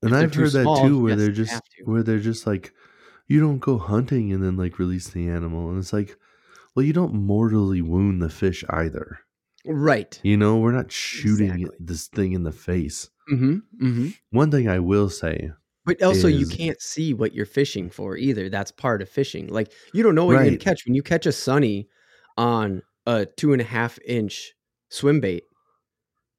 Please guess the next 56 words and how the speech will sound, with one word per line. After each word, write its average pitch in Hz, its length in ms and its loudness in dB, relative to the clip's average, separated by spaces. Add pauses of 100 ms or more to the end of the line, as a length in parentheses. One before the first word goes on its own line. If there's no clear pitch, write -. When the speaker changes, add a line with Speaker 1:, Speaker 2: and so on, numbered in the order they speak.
Speaker 1:
Yes, 117 440 2 (300)
'cause 101 160 2
it 101 60 4
Speaker 2:
You 87 60 0
Speaker 1:
just 92 280 -4
runs 98 300 2
up 92 180 2
on 98 240 0
it. 82 180 -4 (220)
Speaker 2:
Right, 208 380 2
right. 214 280 0
Speaker 1:
Yeah. 101 220 6
Speaker 2:
Like, - 80 -2
how 202 160 0
the 196 80 0
fuck 196 240 -8
you 180 60 -10
s-, 156 160 -8
what 175 180 -2
are 185 40 -2
you 175 40 -2
gonna 180 140 2
do 180 100 2
with 196 120 2
that? 98 180 -2
You 117 100 -2
don't 147 220 4
Speaker 1:
Yeah. 120 60 4
Speaker 2:
want 131 200 2
that 117 200 -4
sunny. 131 280 0
You're 110 180 -2
not 117 200 0
gonna 101 160 -6
eat 120 160 -8
that 113 160 -4
sunny. 110 360 -4
It's 107 200 -6
small. 117 520 -2
It's 110 140 -8
aggressive. 113 640 -2
You 107 200 -8
caught 117 320 -6
it. 120 200 -2
It's - 180 -12
not 110 220 -4
edible. 107 420 -2
Speaker 1:
Right. 101 320 4 (200)
Speaker 2:
You're 117 100 -10
gonna 117 80 -2
throw 131 180 -2
it 117 80 -4
back. - 240 -8
Like, 104 240 -14
"Oh, 110 140 -4
fuck. 110 280 -6